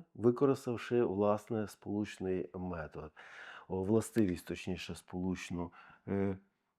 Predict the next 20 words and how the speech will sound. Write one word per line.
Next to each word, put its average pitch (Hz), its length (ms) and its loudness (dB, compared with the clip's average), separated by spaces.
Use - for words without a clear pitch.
об'єднаємо 135 760 8
це 143 180 2
в 131 80 4
дужки. 107 480 4
Тридцять 110 500 2
два 107 360 2
додати 90 600 -2
шістдесят 82 760 -6
вісім. 104 680 -6
І 156 160 8
додати 113 560 6
другу 127 380 6
дужку. 170 500 6
Сімсот 160 680 2
п'ятдесят 113 680 2
чотири 117 680 2
додати 98 680 2
двісті 110 720 4
сорок 95 640 -2
шість. - 680 -10